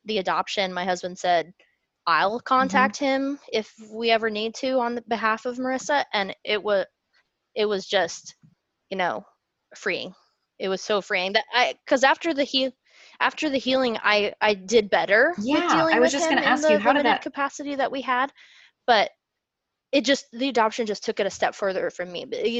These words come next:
Speaker 1: even though I could deal with him, I didn't have to anymore. And it, that was so nice. It was such a gift.
Speaker 2: Yeah. You can share that.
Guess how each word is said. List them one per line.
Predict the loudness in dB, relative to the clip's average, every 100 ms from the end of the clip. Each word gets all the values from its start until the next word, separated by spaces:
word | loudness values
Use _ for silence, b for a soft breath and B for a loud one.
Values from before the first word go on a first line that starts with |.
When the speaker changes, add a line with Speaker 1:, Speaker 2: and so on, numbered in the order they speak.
| -2
Speaker 1:
even | -2 2
though | 2
I | 2
could | -2 0 0 0
deal | -2 -2
with | -2
him, | -2 -2 -2 -2
I | 0
didn't | -2 -4
have | -14 -8 -8 -8
to | -10 -10
anymore. | -8 -10 -10 -10 -10 -12 _ -10
And | -8
it, | -10 -14 -6
that | -4
was | -4 -8
so | -6 0 0
nice. | -2 -6 -8 -12
It | -12
was | -12
such | -12 -14 -14
a |
gift. | -20 _ _ -20 _
Speaker 2:
Yeah. | -8 -6 -6 -6 -6 -10 _ _ _ _ -6
You | -6
can | -4 -6
share | -4 0 0 2
that. | -2 -2